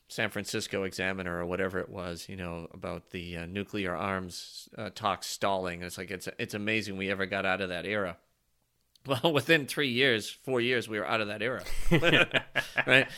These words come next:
It's amazing how fast, you know, things can change. And, uh, both from a political one, you know, um, 'cause the world then was very different now.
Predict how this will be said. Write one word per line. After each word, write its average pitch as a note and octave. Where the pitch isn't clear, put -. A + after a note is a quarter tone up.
It's D3+
amazing C3+
how C#3
fast, B2
you C#3
know, G#2+
things C3
can G2+
change. B2+
And, A2
uh, G#2+
both C#3+
from A2+
a A2
political A2+
one, F2+
you A2+
know, G2
um, G2
'cause G#2+
the G2+
world A#2+
then A#2
was G#2+
very A#2+
different G2
now. G2+